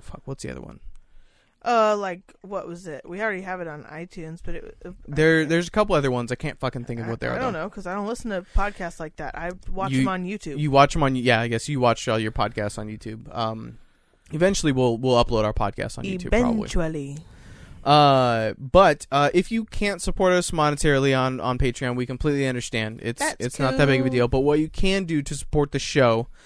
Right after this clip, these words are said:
Speaker 1: is go to,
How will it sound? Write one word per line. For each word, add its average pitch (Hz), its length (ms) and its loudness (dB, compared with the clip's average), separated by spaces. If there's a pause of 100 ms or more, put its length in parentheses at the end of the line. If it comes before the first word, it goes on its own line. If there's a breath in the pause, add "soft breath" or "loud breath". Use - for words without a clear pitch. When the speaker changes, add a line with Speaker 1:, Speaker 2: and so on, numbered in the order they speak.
(380 soft breath)
Speaker 1:
is 135 480 6
go 151 480 4
to, 131 840 -4